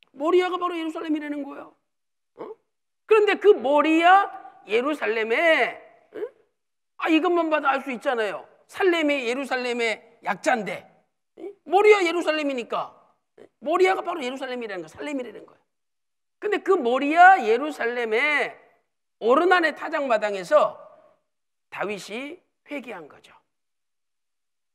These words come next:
사무엘하 이십사 장 이십오 절 말씀 보니까, 아, 다윗이 인구조사를 해가지고 자기가, 아, 이렇게 많다,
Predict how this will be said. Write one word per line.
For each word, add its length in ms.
사무엘하 960
이십사 600
장 540
이십오 420
절 120
말씀 340
보니까, 560
아, 100
다윗이 720
인구조사를 760
해가지고 840
자기가, 1040
아, 60
이렇게 300
많다, 600